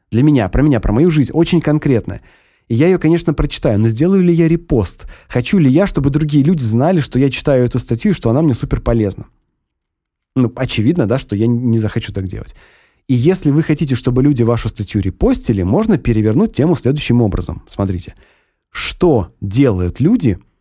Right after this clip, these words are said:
которые во время кризиса сохранили свой доход и отношения? Ну, там, или что делали люди,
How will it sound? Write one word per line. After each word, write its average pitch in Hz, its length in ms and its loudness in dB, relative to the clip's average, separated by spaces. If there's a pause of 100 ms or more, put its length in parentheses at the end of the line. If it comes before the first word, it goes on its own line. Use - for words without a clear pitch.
(220)
которые 139 420 0
во 131 140 2
время 135 280 2
кризиса 185 500 -2
сохранили 131 600 0
свой 107 260 -2
доход 104 480 -2 (480)
и 147 100 4
отношения? 107 640 -2 (100)
Ну, - 80 -4
там, 101 140 0
или 95 100 -4
что 135 260 0
делали 120 680 0 (100)
люди, 139 460 2